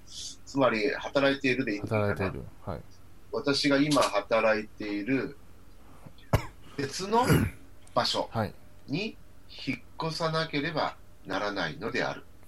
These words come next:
Speaker 2: はい。
Speaker 1: でいいですかね？
Speaker 2: はい。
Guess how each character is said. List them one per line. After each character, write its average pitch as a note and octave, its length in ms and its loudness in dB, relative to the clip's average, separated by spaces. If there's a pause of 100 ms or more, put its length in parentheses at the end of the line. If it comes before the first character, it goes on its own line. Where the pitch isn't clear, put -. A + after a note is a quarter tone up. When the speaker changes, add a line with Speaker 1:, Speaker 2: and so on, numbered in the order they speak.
(140)
Speaker 2:
は A2 120 -2
い。 F#2 80 -4 (1700)
Speaker 1:
で F#2 80 -2
い - 20 -2
い E2+ 40 -4
で D#2+ 100 -8
す - 80 -10
か D#2 100 -6
ね？ A#2+ 220 -6 (920)
Speaker 2:
は G#2 140 -2
い。 - 40 -10